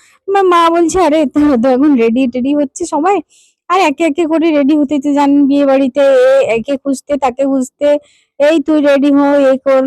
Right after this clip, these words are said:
হাঁক মারতে মারতে মানে সময়টা আরো কেটে যায়। এই জন্য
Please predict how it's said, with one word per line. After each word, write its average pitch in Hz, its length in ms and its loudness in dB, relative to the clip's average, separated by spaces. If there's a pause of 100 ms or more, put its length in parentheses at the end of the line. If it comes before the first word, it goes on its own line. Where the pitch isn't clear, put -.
হাঁক 254 260 -4
মারতে 262 260 -4
মারতে 262 280 -2
মানে 269 200 0
সময়টা 240 460 -2
আরো 220 240 0
কেটে 220 300 -4
যায়। 233 180 -4 (1300)
এই 269 160 0
জন্য 330 180 0